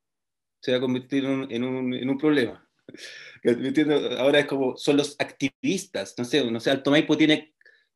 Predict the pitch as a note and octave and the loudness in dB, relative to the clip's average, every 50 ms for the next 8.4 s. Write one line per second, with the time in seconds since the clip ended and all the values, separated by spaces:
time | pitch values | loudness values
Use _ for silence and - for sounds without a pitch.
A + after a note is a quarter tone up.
0 | _ - C3 B2 B2 - G3 G#3+ A3 G#3+ - - F3+ F3 E3+ F#3 F#3+ F#3+ F#3 F#3 | _ 2 2 2 4 4 4 4 4 2 0 2 4 4 4 4 4 4 2 0
1 | F3+ F3 - C3 - - D#3+ D#3+ D#3+ D#3+ E3 D#3+ E3 E3 D#3+ C3+ - _ _ _ | -2 -4 -6 -8 -4 4 4 4 6 6 4 4 4 2 2 0 -4 _ _ _
2 | _ _ _ _ _ _ _ _ _ _ _ - C3 A#2+ B2 B2+ C3 C#3+ C#3 C#3 | _ _ _ _ _ _ _ _ _ _ _ 0 2 4 4 4 4 4 4 2
3 | C#3 - D#3+ D#3 D3 - D#3 D#3+ D3 C#3 - - C#3+ C3 C#3 D3 C#3 C#3 - - | 2 4 2 2 4 4 2 4 4 2 2 2 2 4 4 4 2 0 -4 -12
4 | _ _ - - C#3 F3 F3 C3+ - C3 C3+ C3 B2+ C#3 C#3+ D3 D3+ C#3+ - - | _ _ -20 -18 -16 -16 -16 -8 0 2 2 4 6 6 6 6 6 4 4 2
5 | - - F3 D3+ C#3+ C3+ C#3 C#3+ D3 D3 D3+ D#3 - - _ _ _ _ _ _ | 4 4 4 4 6 4 4 4 4 4 2 0 0 -6 _ _ _ _ _ _
6 | _ _ _ _ _ _ _ _ _ _ _ _ - C3 C3 A#2 A2+ A#2 B2 B2 | _ _ _ _ _ _ _ _ _ _ _ _ 0 2 2 2 4 2 2 2
7 | A#2 G#2 A#2+ A#2+ A#2+ A#2 A#2 A#2 - D#3+ D3+ D3+ D3+ D3 C#3 C3+ C3 B2 B2 B2 | 2 2 0 2 2 2 0 0 -2 0 0 2 2 2 0 -2 0 0 0 2
8 | D3 D3+ C#3+ C#3+ D#3 - - | 2 2 2 0 -4 -6 -10